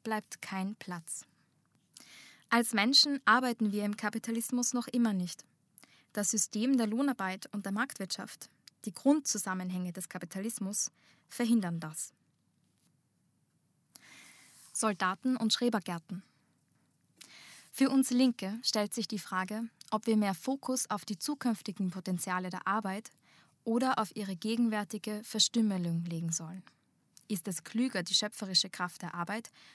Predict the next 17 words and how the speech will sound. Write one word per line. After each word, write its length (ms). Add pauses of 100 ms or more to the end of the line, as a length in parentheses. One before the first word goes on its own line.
(120)
und 120
damit 260
auch 100
der 180
ArbeiterInnen 640
zu 140
preisen 580 (440)
oder 140
ihre 300
Ausbeutung 680
und 160
Fremdbestimmung 800
unter 240
den 160
gegenwärtigen 640
Verhältnissen 640
anzuprangern? 680